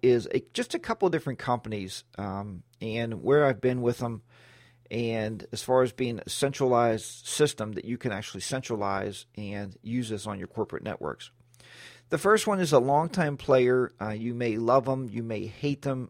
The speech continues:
Uh, it doesn't really matter. They're still around. It's Norton Antivirus. And Norton Antivirus has been around ever since I can remember. Um, I can say a lot of their systems that they came out with or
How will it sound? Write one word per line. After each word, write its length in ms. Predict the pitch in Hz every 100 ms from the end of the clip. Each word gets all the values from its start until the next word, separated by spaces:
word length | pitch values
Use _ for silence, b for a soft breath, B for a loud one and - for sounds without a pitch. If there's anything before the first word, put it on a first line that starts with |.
| _
Uh, 140 | 87 73 - -
it 140 | -
doesn't 280 | 117 110 113
really 220 | 113 113
matter. 460 | 110 110 110 107 95
They're 140 | 101
still 240 | - 104
around. 420 | 101 92 95 82 85
It's 180 | -
Norton 600 | 104 117 131 - 120 117 127 _
Antivirus. 960 | 113 104 - 95 92 98 95 80 78 - _ _ _ B B B B B
And 380 | 147 147 139 135
Norton 260 | 175 196 175
Antivirus 580 | 165 156 139 135 135
has 100 | 117
been 180 | 104 127
around 420 | 127 123 123 113 - _ -
ever 200 | 147 147
since 260 | 139 120
I 100 | 110
can 160 | 107 95
remember. 540 | 101 98 92 87 92 - _ _ b b b -
Um, 320 | 92 95 -
I 60 | -
can 320 | - 160 160
say 380 | - 156 147 135
a 60 | -
lot 240 | 110 123
of 140 | 139 123
their 240 | 123 120
systems 480 | - 143 - 131 120
that 140 | 113
they 80 | 117
came 260 | 117 127 123
out 180 | 127
with 240 | 98 120 117
or 340 | - 113 101